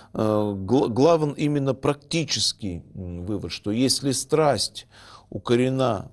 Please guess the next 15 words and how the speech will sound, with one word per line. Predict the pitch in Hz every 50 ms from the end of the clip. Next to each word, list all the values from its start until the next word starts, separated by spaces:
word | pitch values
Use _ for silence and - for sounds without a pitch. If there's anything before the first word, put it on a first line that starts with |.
| - -
в | - -
телесности, | - 135 131 131 156 185 214 208 - - - 135 127 117 - - - - - 85 - - 113 - _ _ _ _ - - - - -
э, | - 90 92 92 90 90 87 87 87 85 85 82 - -
если | 101 92 - 123
речь | 127 131 - -
идет | 120 123 117 -
о | 110
плотской | - - 117 117 - - - - 185 202 196
страсти, | - - - - 131 127 110 90 85 - - - -
как | - - 87 82 -
блуд | - 98 101 101 92 85 - -
и |
чревоугодие, | - - 87 82 85 85 85 85 95 101 127 156 165 170 160 151 135 - - - - - - _ _ -
то | - 139 156 156
неизбежно, | 147 131 123 113 107 92 87 82 90 110 117 135 131 135 139 143 139 139 135 135